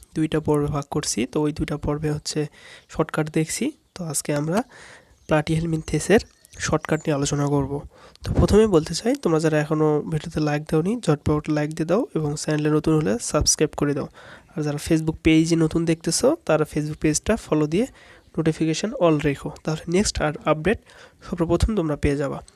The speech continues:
আর এই চ্যানেলে বিশেষ করে সব ধরনের শর্টকাট, বেসিক আলোচনা করা হয়। তো আশা করব সবাই চ্যানেলের সাথে থাকবেন। তো ঠিক আছে ভাইয়া, শুরু করি। তো এখানে একটা ছোট্ট ছন্দ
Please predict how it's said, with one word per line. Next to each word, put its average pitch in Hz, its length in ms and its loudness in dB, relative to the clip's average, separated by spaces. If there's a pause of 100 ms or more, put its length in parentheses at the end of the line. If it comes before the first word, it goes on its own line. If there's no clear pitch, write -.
(200)
আর 170 160 2
এই 185 180 0
চ্যানেলে 180 380 2
বিশেষ 170 300 0
করে 156 160 0
সব 156 220 0
ধরনের 156 240 2
শর্টকাট, 156 640 0 (540)
বেসিক 156 420 2
আলোচনা 147 320 0
করা 147 200 -2
হয়। 185 180 2 (600)
তো 151 380 2 (140)
আশা 170 240 2
করব 175 200 2
সবাই 156 320 4
চ্যানেলের 151 280 4
সাথে 156 260 -4
থাকবেন। 156 360 -8 (1040)
তো 165 80 -4
ঠিক 175 160 2
আছে 160 140 2
ভাইয়া, 156 200 -2
শুরু 165 220 -2
করি। 165 200 -2 (640)
তো 156 360 4 (380)
এখানে 190 260 2
একটা 165 400 0 (880)
ছোট্ট - 280 2
ছন্দ 165 720 4